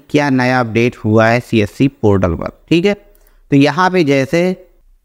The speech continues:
तो यहाँ पे जैसे हम अपना सीएससी पोर्टल यहाँ पे ओपन करते हैं, suppose that हम जो परमानेंट यूज़ करते हैं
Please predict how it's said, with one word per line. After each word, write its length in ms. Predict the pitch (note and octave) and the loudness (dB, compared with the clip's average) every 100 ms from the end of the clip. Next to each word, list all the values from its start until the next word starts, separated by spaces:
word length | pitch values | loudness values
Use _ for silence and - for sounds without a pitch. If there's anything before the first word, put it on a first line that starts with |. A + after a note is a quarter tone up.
| - | -4
तो 40 | C3+ | 0
यहाँ 280 | C#3+ E3+ | 2 2
पे 120 | F#3 D#3+ | 0 0
जैसे 380 | C#3+ D3+ F3+ | 0 -2 -2
हम 220 | F3 F#3 E3+ - _ _ _ _ _ - | -2 -2 -4 -8 _ _ _ _ _ -6
अपना 300 | C#3 D#3+ F3+ | -2 0 0
सीएससी 360 | E3+ D#3+ D3+ F3 | 0 -2 0 -2
पोर्टल 340 | D#3+ D#3 D#3 | 0 -2 0
यहाँ 380 | D#3+ B2+ - D#3 D#3+ | 0 -2 -2 -4 -2
पे 100 | E3+ | -4
ओपन 380 | B2+ A#2+ C3+ | -4 -2 0
करते 340 | A#2 G2 - F#2 | 0 -2 -4 -8
हैं, 120 | F2 _ _ _ _ - | -8 _ _ _ _ -6
suppose 420 | G#2+ B2 C3+ A2 | -2 0 0 0
that 320 | A2 A#2+ B2+ - | -2 -2 -4 -4
हम 160 | C3 | -2
जो 140 | B2+ C3 | 0 0
परमानेंट 640 | A#2+ A2+ A2 B2+ C3 C3 | -2 0 2 2 2 2
यूज़ 360 | B2 G#2+ B2+ B2+ | 0 0 0 0
करते 380 | B2 G#2 - G2 | -2 -2 -4 -6
हैं 120 | F#2+ | -6